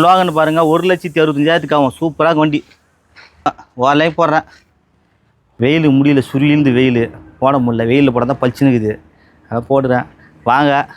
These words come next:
திங்கக்கிழமைக்குள்ள வாங்க, இன்னும் நிறைய வண்டி வருது. நாளைக்கு ஃபுல்லாக வீடியோ பாருங்க, பார்த்துட்டு வாங்க.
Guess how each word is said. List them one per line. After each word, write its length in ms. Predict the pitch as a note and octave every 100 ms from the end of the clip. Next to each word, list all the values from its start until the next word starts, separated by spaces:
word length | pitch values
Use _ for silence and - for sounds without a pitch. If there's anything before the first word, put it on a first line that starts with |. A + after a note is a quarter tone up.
| _ _ _ _ -
திங்கக்கிழமைக்குள்ள 580 | C#3+ D#3+ D3+ C#3+ D3 D3
வாங்க, 140 | D3 C3+
இன்னும் 180 | C#3+ B2+
நிறைய 120 | C#3+
வண்டி 140 | C#3+ C3+
வருது. 240 | C3+ B2+ B2+ - _ _ _ _ _
நாளைக்கு 240 | A#2 A#2
ஃபுல்லாக 260 | C#3+ D#3 C#3+
வீடியோ 180 | D3+ D3 B2+
பாருங்க, 300 | C3+ C3 A#2+ - - _ _
பார்த்துட்டு 300 | - C3+ B2+ B2
வாங்க. 140 | A#2